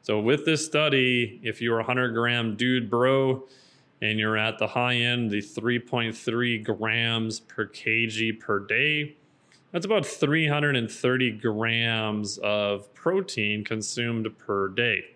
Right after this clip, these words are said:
<clears throat> Now, I do agree with my buddy, Doctor Ben House, that this is a kind of self-report, uh, study. So do we know for sure, was the protein really that high?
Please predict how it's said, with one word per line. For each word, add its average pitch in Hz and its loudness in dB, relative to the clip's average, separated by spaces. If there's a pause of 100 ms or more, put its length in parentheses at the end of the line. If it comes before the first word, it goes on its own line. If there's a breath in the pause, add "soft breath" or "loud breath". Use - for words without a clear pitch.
<clears throat> - -6 (680 loud breath)
Now, 98 -2
I 101 -2
do 143 2
agree 135 4
with 123 2
my 120 2
buddy, 120 2
Doctor 107 -2
Ben 101 -2
House, 120 0
that 101 -2
this 101 -4
is 95 -2
a 92 -2
kind 95 -6
of 90 -6
self-report, 113 0 (380 loud breath)
uh, 95 -4
study. 160 2
So 113 2
do 107 -2
we 113 4
know 127 2
for 131 2
sure, 120 2
was 107 2
the 104 -2
protein 110 -2
really 156 2
that 131 0
high? 110 0